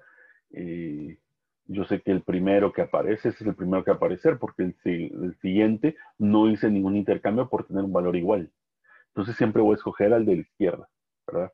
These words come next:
Como que si fuera por profundidad. Entonces selecciono este porque hubo un empate, solamente por eso. Eh,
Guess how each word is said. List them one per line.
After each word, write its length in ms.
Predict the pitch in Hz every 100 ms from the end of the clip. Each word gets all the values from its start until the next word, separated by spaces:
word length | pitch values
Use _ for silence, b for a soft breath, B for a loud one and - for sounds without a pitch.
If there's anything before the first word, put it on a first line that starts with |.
| -
Como 220 | 127 127
que 100 | 123
si 80 | 120
fuera 260 | 160 196
por 160 | 175 135
profundidad. 640 | 107 - 90 85 107 - _ _ B B B B B
Entonces 360 | 180 185 190 190
selecciono 400 | 143 113 120 135
este 180 | - 226
porque 420 | 143 113 - 95
hubo 180 | 98 117
un 140 | 107
empate, 520 | 82 - - - _ _ _
solamente 520 | - 123 139 123 117
por 200 | - 90
eso. 300 | 131 - 85 _ _ _ _ _ _ _ -
Eh, 480 | 98 92 80 76